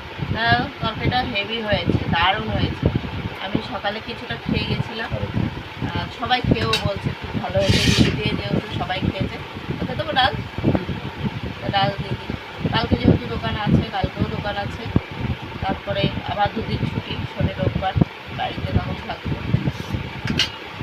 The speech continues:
আজকে ভালো বৃষ্টি হয়েছে, এক ঘন্টা ধরে বৃষ্টি হয়েছে, তাও বৃষ্টিটা হওয়াতে ঘরটা ঠান্ডা হয়েছে। রাত্রে ঘুমটা ভালো হবে, কেননা রোজ রাত্রেবেলা আর্ধেক একটু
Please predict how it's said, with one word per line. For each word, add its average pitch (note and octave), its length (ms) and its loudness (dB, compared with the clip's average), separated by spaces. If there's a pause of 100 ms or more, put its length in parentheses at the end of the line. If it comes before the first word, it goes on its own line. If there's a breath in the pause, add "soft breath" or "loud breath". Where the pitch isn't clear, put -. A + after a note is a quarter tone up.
(420)
আজকে - 260 -6 (600)
ভালো A#3 260 6 (160)
বৃষ্টি A#3+ 420 2
হয়েছে, G3 320 0 (200)
এক - 80 4 (140)
ঘন্টা - 360 -2
ধরে G#3+ 220 -4
বৃষ্টি - 340 2
হয়েছে, - 260 0 (560)
তাও G3 180 0 (120)
বৃষ্টিটা - 440 2
হওয়াতে G3+ 280 0 (120)
ঘরটা F3+ 320 -2 (180)
ঠান্ডা F3+ 320 -4 (100)
হয়েছে। - 320 -6 (600)
রাত্রে F#3 280 -2 (120)
ঘুমটা - 320 -4 (140)
ভালো D#3+ 260 -2
হবে, - 160 -2 (440)
কেননা F#3+ 300 2
রোজ A#3+ 240 2 (100)
রাত্রেবেলা A#3 460 0 (580)
আর্ধেক A3+ 280 -2 (540)
একটু A#3 160 -2